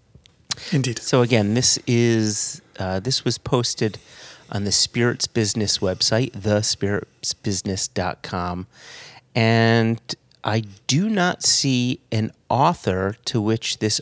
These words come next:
Speaker 2: article can be credited to. So I guess just a general article on the spirits business. It goes, "In a statement on the firm's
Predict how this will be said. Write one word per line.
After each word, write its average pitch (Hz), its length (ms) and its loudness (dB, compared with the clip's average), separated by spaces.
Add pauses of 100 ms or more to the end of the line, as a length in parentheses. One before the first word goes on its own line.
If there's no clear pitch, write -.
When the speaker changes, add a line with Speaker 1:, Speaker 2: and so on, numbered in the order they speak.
Speaker 2:
article 113 500 0
can 104 180 -6
be 95 120 -4
credited 101 760 -4
to. 82 340 -4
So 90 640 -2 (880)
I 113 60 -2
guess 113 220 2
just - 280 -4
a 110 60 -2
general 104 640 2 (760)
article 104 540 0 (140)
on 101 120 -2
the 101 60 -2
spirits 131 340 -2
business. 80 480 -4 (920)
It 127 140 0
goes, 107 420 4 (460)
"In 123 120 2
a 120 60 4
statement - 580 0
on 131 140 4
the 123 80 4
firm's 127 540 2